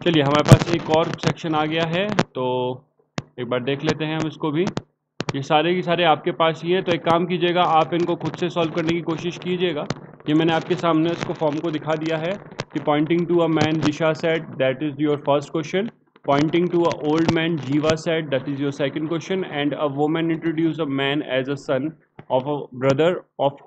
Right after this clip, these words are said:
her mother। ठीक है, इन सब के answers भी आपके पास में है, तो बनाने की कोशिश कीजिएगा।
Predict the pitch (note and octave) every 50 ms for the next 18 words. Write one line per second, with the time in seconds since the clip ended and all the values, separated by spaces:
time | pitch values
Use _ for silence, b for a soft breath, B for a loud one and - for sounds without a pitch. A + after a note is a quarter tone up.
0 | - C3 C#3 C#3 C3+ C3 B2 A#2 A2+ A2 A2 - - _ _ _ F3 F#3 F#3+ G3
1 | D3 D3 - _ _ - C#3+ C#3 C#3 D#3 D3+ D3+ - F#3 F3 E3 E3 E3 D#3+ F3
2 | F#3 F3+ F3 F3 F#3 F3 D#3+ - F#3 F3+ E3+ E3 E3 E3+ - - F3+ F3 F3 F#3+
3 | F3 F3+ E3 C#3+ C#3+ C#3+ C#3+ D3 D#3 D#3 E3+ E3 B2+ D3+ D3 D3 C#3+ F#3 F3+ F3
4 | - - F3 E3+ D#3+ F3 F3+ F3 F3 F3 F3